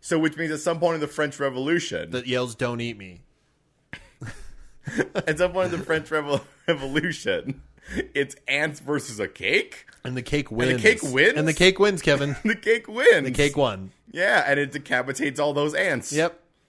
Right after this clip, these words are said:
Speaker 1: Do we really want to say that the, that the, that the mascot of the French Revolution was a cake?
Speaker 2: I mean, when you think of the galvanizing event in,
Speaker 1: Like
Speaker 2: that they talk about in history class anyways, <laughs> it's, it's Marie, Marie Antoinette and "Let them eat cake."
Speaker 1: I like the idea.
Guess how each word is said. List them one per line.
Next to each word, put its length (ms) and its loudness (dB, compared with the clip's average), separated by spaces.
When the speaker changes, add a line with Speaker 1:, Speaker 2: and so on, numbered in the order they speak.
Speaker 1:
Do 140 -4
we 60 2
really 240 4
want 180 2
to 60 -2
say 140 2
that 180 2
the, 60 -2
that 280 -4
the, 300 2
that 80 -6
the 80 -6
mascot 320 -2
of 60 -8
the 60 -6
French 380 -4
Revolution 540 -4
was 120 -4
a 80 -8
cake? 540 -10
Speaker 2:
I 100 -2
mean, 400 0
when 160 -4
you 80 -2
think 240 -4
of 100 -2
the 100 -4
galvanizing 720 -6
event 540 -10
in, 100 -10
Speaker 1:
Like 80 -6
Speaker 2:
that 140 -8
they 100 -8
talk 260 -4
about 320 -4
in 140 -12
history 420 -4
class 360 -8
anyways, 600 -12
<laughs> 260 -18
it's, 240 -6
it's 180 -4
Marie, 420 2
Marie 240 -2
Antoinette 380 -2
and 100 -8
"Let 120 0
them 120 -4
eat 120 -6
cake." 240 0
Speaker 1:
I 80 2
like 300 4
the 140 -6
idea. 500 -4